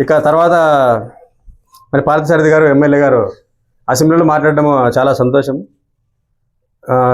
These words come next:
టీవీ వచ్చిన తర్వాత అయితే మనం మీనాక్షి రెడ్డి గారు ఎమ్మెల్యే గారు ఉన్నారు, తర్వాత ఈయన సాయిబ్ రెడ్డి గారు ఉన్నారు. సాయిబ్ రెడ్డి గారు ఒక రెండు సార్లు మాట్లాడినట్టు గుర్తుంది, కానీ మీనాక్షి రెడ్డి అసలు మాట్లాడినట్లు మనకి రికార్డులో లేదు.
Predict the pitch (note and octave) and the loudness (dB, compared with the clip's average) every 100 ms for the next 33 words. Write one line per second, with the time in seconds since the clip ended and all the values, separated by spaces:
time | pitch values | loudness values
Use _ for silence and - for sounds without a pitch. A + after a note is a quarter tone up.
0 | A#2+ A2 A2+ - _ _ _ - C#3 F3 | 0 0 -6 -16 _ _ _ -2 2 4
1 | F3 E3 D#3+ E3+ E3 E3+ F3+ G3 E3 D3+ | 4 2 0 0 2 2 2 2 2 2
2 | C#3+ D3 D3 D3+ D3+ D3 D3 D3 C#3+ C#3+ | 2 0 0 0 0 0 2 2 2 0
3 | C#3+ E3+ C#3 C3 B2+ A2+ G#2 G2+ _ _ | -2 0 0 0 0 0 -2 -8 _ _
4 | _ _ _ _ _ _ - B2+ B2+ B2 | _ _ _ _ _ _ -4 0 2 0
5 | A2+ C3 B2+ C3+ C3 C3+ G#2+ F#2+ F#2+ _ | 0 0 0 0 0 0 -2 -6 -12 _
6 | _ _ _ _ - - A#2+ C3 D#3 D3 | _ _ _ _ -20 -4 -2 0 0 0
7 | E3 D#3 C#3 C#3 D#3 D3 D3+ D#3 C#3+ C#3+ | 2 2 0 0 0 0 0 0 0 0
8 | C#3+ C#3+ C#3 G3+ F#3+ C#3+ D3+ D#3 - D#3 | 2 2 2 0 0 0 -2 -2 -4 -2
9 | C#3+ C#3 C#3 D3 F#3+ D3 C3 B2+ B2 C3 | -4 -2 -6 -6 -4 -4 -4 -4 -2 -2
10 | C3 A2+ A2 | -2 -2 -2